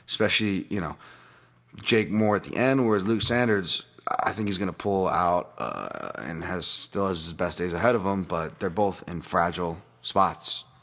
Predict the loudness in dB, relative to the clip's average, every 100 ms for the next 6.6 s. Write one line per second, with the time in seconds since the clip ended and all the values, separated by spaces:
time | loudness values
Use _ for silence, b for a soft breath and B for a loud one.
0 | -6 -4 -2 -4 -6 -8 -12 -10 -8 -6
1 | -6 -6 -6 -8 -10 -6 -2 -2 -2 -14
2 | -16 -10 -10 -6 -4 -2 -4 -8 B B
3 | B B B B B -4 0 0 0 -2
4 | -2 -2 -4 -6 -2 0 0 0 -2 -4
5 | -4 -4 -4 -6 -10 -8 -10 -12 _ _
6 | _ _ -8 -6 -6 -10